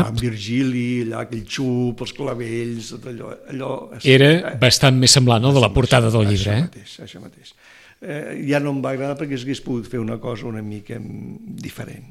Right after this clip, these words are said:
Speaker 2: no sé, hi ha moltes coses. I això potser encara hi som a temps a reordenar
Speaker 1: Mhm.
Speaker 2: tot aquell espai.
Speaker 1: Tens, tens la sensació, esclar, agafant el llibre... quan el tinguem, però com que el llibre en el fons respon a tot allò que
Speaker 2: Mm.
Speaker 1: vostès han llegit a l'Eco,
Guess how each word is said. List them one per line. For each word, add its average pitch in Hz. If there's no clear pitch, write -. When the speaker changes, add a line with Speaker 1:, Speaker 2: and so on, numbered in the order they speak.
Speaker 2:
no -
sé, 123
hi 220
ha -
moltes 104
coses. -
I 127
això 117
potser 117
encara 117
hi 104
som 110
a 110
temps 107
a 110
reordenar 104
Speaker 1:
Mhm. 107
Speaker 2:
tot 123
aquell 113
espai. 107
Speaker 1:
Tens, 160
tens 156
la 120
sensació, 135
esclar, 127
agafant 139
el 131
llibre... 131
quan 104
el 104
tinguem, 117
però 107
com 113
que -
el 101
llibre 120
en 117
el 107
fons 123
respon 113
a 107
tot -
allò 120
que 131
Speaker 2:
Mm. 120
Speaker 1:
vostès 113
han 120
llegit 110
a 113
l'Eco, 117